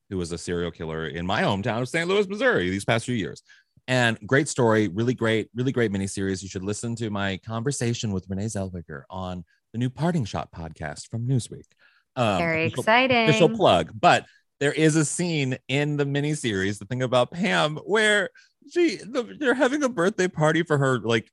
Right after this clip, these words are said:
Speaker 1: mom, who's just, like, a crazy woman. And Pam, the,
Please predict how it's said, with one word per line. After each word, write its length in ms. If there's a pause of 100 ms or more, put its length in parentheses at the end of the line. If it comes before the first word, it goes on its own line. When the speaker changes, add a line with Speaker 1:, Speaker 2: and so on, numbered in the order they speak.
Speaker 1:
mom, 460
who's 180
just, 220
like, 180 (160)
a 80
crazy 420
woman. 360 (340)
And 340 (300)
Pam, 500
the, 160